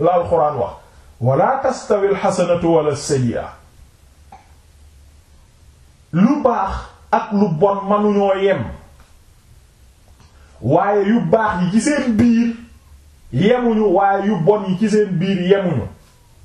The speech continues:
Ñépp xam nañ ne joxe loxo jigéen boo, boo xam ne man nga koo takk moo, loolu moo gën a mooy garaaw nga njaaloog moom.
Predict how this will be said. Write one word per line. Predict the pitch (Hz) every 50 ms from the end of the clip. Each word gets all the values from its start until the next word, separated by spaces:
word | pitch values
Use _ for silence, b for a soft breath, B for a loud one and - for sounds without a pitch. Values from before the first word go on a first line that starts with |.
| - _ - - _ _ _ _ _ _ _ _ - _ _ - _ _ _ _ _ _ _ - _ _ - - _ - - - _ _ _ _ _ 143
Ñépp | 139 165 202 247 302 311 - - 262 - -
xam | 262 240 240 247 233
nañ | 220 202 180 165
ne | 170 185 220 - - - - - - _ _ _ _ _ _ _ _ - _ - _ _ - _ _ _ _ _ - - - - - - 123 139
joxe | 147 208 226 - 233 220
loxo | 226 214 202 - 180 - - - - - - - - _ _ _ - - _ - - - - _ _ _ _ - 135
jigéen | 139 147 220 247 226 233 233 226 233 - - - - - - _ _ _ _ _ -
boo, | 107 123 160 202 226 226 208 - - 143 147
boo | 185 208 220 214
xam | - 196 202 196
ne | 190
man | 185 196 214 220
nga | 214 208 202
koo | 202 196 196 196
takk | 190 180 180 - 190
moo, | 160 170 208 214 214 208 - - - b b b b b b
loolu | 131 151 190 226 247 240 226 214
moo | 202 220 226 226 190 -
gën | 214 226 254
a | 247
mooy | 247 247 247 240 240 220 202
garaaw | 220 190 - 185 - - - - - -
nga | 139 143 156 170 170
njaaloog | 175 196 196 202 202 220 220 220
moom. | 233 294 330 392